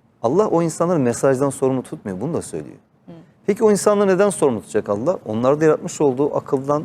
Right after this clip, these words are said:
Speaker 1: fıtrattan sorumlu tutacak. Yani insanın bir vicdanı,
Speaker 2: Evet.
Speaker 1: doğru ve yanlış arasında ayrım yapabilecek, değil mi? Bir furkanı var aslında Allah'ın insanda yaratmış olduğu. Allah onlardan sorumlu tutacak. Yani Allah herkesin Rabbi olduğuna göre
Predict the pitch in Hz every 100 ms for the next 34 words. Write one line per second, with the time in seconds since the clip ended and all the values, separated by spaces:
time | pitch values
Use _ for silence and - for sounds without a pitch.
0 | - - 180 - 254 - 135 95 - -
1 | 85 - - - - _ _ _ 104 92
2 | 110 - 127 147 127 120 113 107 120 113
3 | 101 - - 170 147 - 107 123 143 123
4 | 117 135 - 120 107 123 117 - 110 120
5 | 107 113 104 104 98 113 - - 165 95
6 | 113 - 117 - 120 131 139 104 - 92
7 | 95 101 95 - 90 87 87 - - 82
8 | 82 - - - - _ - 143 208 233
9 | 202 220 220 160 120 - 98 110 135 -
10 | 120 156 127 - - _ _ _ _ _
11 | _ _ _ _ 147 190 147 123 117 110
12 | 107 117 107 117 113 90 92